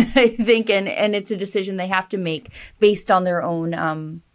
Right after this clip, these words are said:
theological motivations. Um, w-, uh, it's hard to judge someone when you haven't walked in their shoes. Um, uh, b-, but,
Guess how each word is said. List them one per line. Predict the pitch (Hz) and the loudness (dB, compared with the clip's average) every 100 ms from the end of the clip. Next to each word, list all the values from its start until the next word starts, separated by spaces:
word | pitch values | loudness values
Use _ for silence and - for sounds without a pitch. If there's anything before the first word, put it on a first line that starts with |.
| _ - | _ -18
theological | - 208 175 175 175 170 | -2 2 4 2 0 -4
motivations. | 160 160 156 156 170 - - - - - - _ _ | -4 -8 -6 -6 -6 -8 -10 -12 -14 -20 -20 _ _
Um, | 170 156 - - - - _ _ _ _ _ | -8 -6 -8 -10 -14 -16 _ _ _ _ _
w-, | 147 98 _ _ _ _ - | -14 -14 _ _ _ _ -14
uh, | - - _ _ _ | -14 -14 _ _ _
it's | 78 - - - | -20 -20 -18 -10
hard | 202 175 | -8 -8
to | 185 | -8
judge | 165 175 160 | -4 -2 -2
someone | - 175 160 160 | -6 -8 -8 -8
when | 160 | -8
you | 160 | -8
haven't | 160 156 | -8 -8
walked | 156 147 - 160 | -8 -8 -8 -10
in | |
their | 151 147 | -8 -10
shoes. | - 160 156 - - - - _ | -8 -8 -4 -6 -6 -20 -20 _
Um, | - 175 - | 0 2 0
uh, | |
b-, | 214 196 | 0 -2
but, | 214 285 285 | -2 0 0